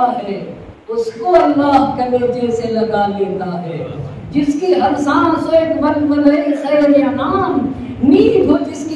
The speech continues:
गरीबों की मोहब्बत में हराम। जा गए खिदमत इंसान पे हो जो गर्म खराम, उस उलूही बशरियत पे दरूद और सलाम।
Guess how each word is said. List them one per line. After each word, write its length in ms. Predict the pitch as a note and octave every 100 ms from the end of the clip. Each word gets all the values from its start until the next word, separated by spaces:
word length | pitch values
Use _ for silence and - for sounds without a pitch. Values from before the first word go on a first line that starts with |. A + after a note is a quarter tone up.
| C#4
गरीबों 480 | C#4 C#4 C#4 C4+ C4+
की 260 | C4+ C4 B3+
मोहब्बत 560 | B3+ B3+ C4 B3+ B3+ A#3
में 140 | A3
हराम। 500 | A3 G3+ G3+ F#3+ F3 - - - -
जा 160 | A3+ A#3 D4
गए 480 | C#4 C#4+ D4 D4 C#4+
खिदमत 380 | C#4 C#4 C#4 C#4
इंसान 680 | C#4+ C#4+ C#4 C4 C4+ C4 C4+
पे 60 |
हो 100 | B3
जो 260 | C4 C4+ C4
गर्म 300 | C4 B3+ B3+ B3+
खराम, 560 | A3+ A3 A3 G3+ F#3 D4 D4 - D4+
उस 140 | C#4+
उलूही 680 | D4 - D#4+ - - G4+ G#4+
बशरियत 680 | G4+ - D#4+ D#4+ F#4 E4 D#4+ D#4+
पे 80 | D4
दरूद 440 | C#4+ C4+ C#4 C4 B3
और 280 | A#3+ A#3+ A3+
सलाम। 560 | F#3+ F#3 F#3 F#3+ F3